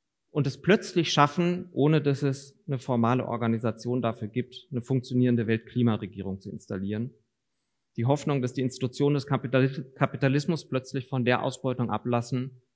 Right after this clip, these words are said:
für die sie ja gegründet worden sind. Da entstehen dann solche Bilder.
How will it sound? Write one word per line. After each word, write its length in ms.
für 100
die 120
sie 140
ja 100
gegründet 500
worden 240
sind. 240
Da 80
entstehen 280
dann 100
solche 240
Bilder. 340